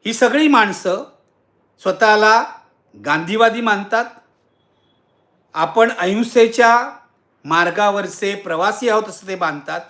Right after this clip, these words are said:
त्यामुळे कोणत्याही प्रकारच्या हिंसाचाराचं त्यांनी कधीही समर्थन केलेलं नाही. हे सोनम वांगचुक आणि त्यांच्या सहकाऱ्यांचं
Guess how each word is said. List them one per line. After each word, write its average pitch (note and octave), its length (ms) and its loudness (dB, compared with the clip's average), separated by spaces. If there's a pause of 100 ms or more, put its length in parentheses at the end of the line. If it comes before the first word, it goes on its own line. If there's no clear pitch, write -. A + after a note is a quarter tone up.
(560)
त्यामुळे F#3+ 480 2 (500)
कोणत्याही G3 640 -2
प्रकारच्या G3 720 -4
हिंसाचाराचं E3 800 -4
त्यांनी E3 460 -8
कधीही C#3+ 440 -6
समर्थन C#3 580 -12
केलेलं C#3 420 -14
नाही. C#3 180 -20 (720)
हे F#3+ 200 2
सोनम F#3+ 440 0
वांगचुक F3+ 440 -2
आणि F3 100 -2
त्यांच्या E3 280 -8
सहकाऱ्यांचं D#3+ 840 -6